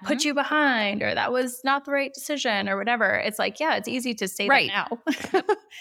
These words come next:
Speaker 1: So definitely gaining some self-trust in that, and thought of something else, but now I,
Speaker 2: <laughs>
Speaker 1: now it's gone. It, like,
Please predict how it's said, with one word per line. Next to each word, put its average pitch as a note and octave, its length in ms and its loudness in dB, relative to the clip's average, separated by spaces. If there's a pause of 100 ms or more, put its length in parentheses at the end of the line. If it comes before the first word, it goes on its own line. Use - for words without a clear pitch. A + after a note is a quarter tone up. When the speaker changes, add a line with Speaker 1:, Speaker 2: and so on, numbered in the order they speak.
(320)
Speaker 1:
So G#3 600 2 (360)
definitely B3 600 0
gaining G#3+ 360 0
some A#3 180 -2
self-trust G#3 1120 -2
in G3+ 220 -6
that, G3+ 380 -2
and G3 320 -4
thought A#3+ 140 -2
of A#3+ 100 -2
something A3 300 -2
else, F#3+ 300 -2
but G#3+ 120 0
now G3+ 140 -4
I, G3 300 -2
Speaker 2:
<laughs> - 40 -8
Speaker 1:
now G3 160 0
it's - 220 -2
gone. F#3+ 340 -4 (120)
It, - 180 -8
like, - 160 -4